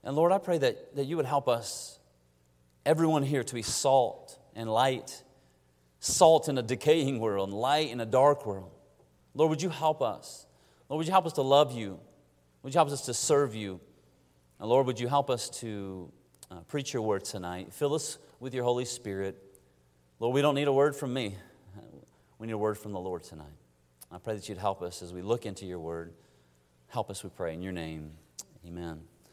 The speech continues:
Second Chronicles chapter number twenty-nine. The Bible says this, "Hezekiah began to reign when he was five and twenty years old, and he reigned nine and twenty years in Jerusalem. His mother's name was Abijah,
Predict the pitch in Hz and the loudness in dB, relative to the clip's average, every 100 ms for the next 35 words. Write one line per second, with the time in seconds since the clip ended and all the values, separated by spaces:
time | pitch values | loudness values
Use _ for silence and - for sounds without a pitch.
0 | - _ - 151 147 135 143 131 131 - | -20 _ 4 4 4 4 4 4 -2 2
1 | 143 147 131 123 113 147 131 123 135 127 | 2 2 -2 -2 -2 -2 0 2 2 2
2 | 127 135 - - - _ _ _ 143 156 | 0 -6 -16 -20 -20 _ _ _ 8 12
3 | 185 175 180 170 170 185 170 170 180 170 | 12 10 4 6 6 6 4 6 8 8
4 | 147 147 160 147 156 175 165 160 143 - | 6 2 2 4 4 4 4 2 -4 -12
5 | - - _ _ 143 160 147 - 180 175 | -20 -20 _ _ 0 4 4 6 10 12
6 | 170 160 156 - 175 165 160 165 185 175 | 12 8 2 2 4 6 8 12 12 12
7 | 165 175 165 196 196 180 175 185 196 190 | 8 4 4 4 2 2 4 4 4 2
8 | 180 170 196 185 170 185 175 156 151 170 | -2 -2 0 0 2 4 4 4 4 4
9 | 165 156 139 135 147 - _ _ _ _ | 4 2 0 0 -4 -16 _ _ _ _
10 | - 180 170 214 240 185 214 208 190 190 | -6 -2 8 10 10 8 4 6 6 8
11 | 196 208 143 135 113 | 8 8 6 2 2